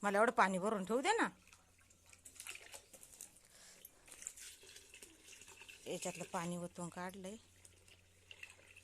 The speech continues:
आता परत पाणी एवढ्या बादल्या आत बाहेर न्यायला वैताग होतो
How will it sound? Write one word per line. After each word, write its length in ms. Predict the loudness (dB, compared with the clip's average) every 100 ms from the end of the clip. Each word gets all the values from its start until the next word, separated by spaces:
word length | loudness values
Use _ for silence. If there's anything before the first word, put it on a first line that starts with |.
| -18
आता 140 | -16
परत 240 | -12 -10 -10 -10
पाणी 340 | -10 -8 -8 -10 -10 -10
एवढ्या 220 | -8 -6
बादल्या 440 | -4 -4 -4 -8 -8 -10 -20 -18 -10
आत 200 | -10 -8
बाहेर 320 | -8 -6 -6 -8
न्यायला 340 | -10 -12 -12
वैताग 380 | -12 -12 -12 -14
होतो 220 | -14 -18